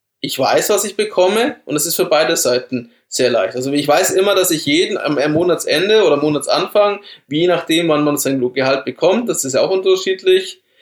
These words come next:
ähm, bekomme ich die gleiche Summe, weil ich die gleiche, gleiche Zeit ableiste. Vorteil für den Arbeitgeber,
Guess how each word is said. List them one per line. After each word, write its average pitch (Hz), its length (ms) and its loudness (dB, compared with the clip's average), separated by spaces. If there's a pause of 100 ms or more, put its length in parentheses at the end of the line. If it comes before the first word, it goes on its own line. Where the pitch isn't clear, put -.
(200)
ähm, 156 560 0 (800)
bekomme 147 460 0
ich 180 80 -4
die 190 120 -6
gleiche 131 320 0
Summe, 151 380 0 (840)
weil 117 260 0
ich 127 60 -6
die 143 100 -6
gleiche, 120 300 -2
gleiche 131 320 -4
Zeit 165 200 0
ableiste. - 580 -6 (1160)
Vorteil 214 440 4
für 165 100 2
den - 100 2
Arbeitgeber, 156 920 0